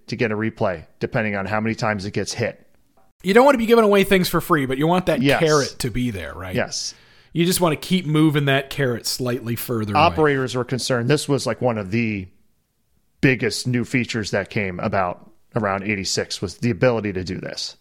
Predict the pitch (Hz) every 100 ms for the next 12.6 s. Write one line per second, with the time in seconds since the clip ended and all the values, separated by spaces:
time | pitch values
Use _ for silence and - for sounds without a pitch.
0 | _ _ - 123 139 - - - - 135
1 | 151 - 123 165 143 135 - 214 196 151
2 | 160 151 156 139 131 123 135 117 170 220
3 | 151 147 123 - 110 101 - 147 170 147
4 | 127 113 104 135 139 127 113 110 107 98
5 | 101 - - - - - _ 160 160 147
6 | 143 127 120 117 113 127 - 135 120 135
7 | - - - - 139 110 - 139 147 156
8 | 175 - 110 113 123 117 104 90 92 92
9 | 87 - 170 226 - - - 104 92 165
10 | 143 - - - 139 160 143 117 107 151
11 | - 131 113 139 104 98 90 110 90 85
12 | _ _ - 143 - -